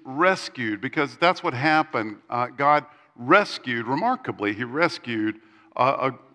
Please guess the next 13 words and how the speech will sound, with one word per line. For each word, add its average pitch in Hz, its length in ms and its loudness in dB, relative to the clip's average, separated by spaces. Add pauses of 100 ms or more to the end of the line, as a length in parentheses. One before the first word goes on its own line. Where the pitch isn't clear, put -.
(120)
a, 123 60 -4
a 127 40 -4
group 160 260 0
of, 139 120 -2 (420)
a, 117 60 -10 (100)
a 117 160 -10
huge, 185 600 -10
uh, 120 120 -6
collection 156 460 0
of 117 80 -12
tribes 127 680 0
of 117 120 -12
slaves 117 800 -2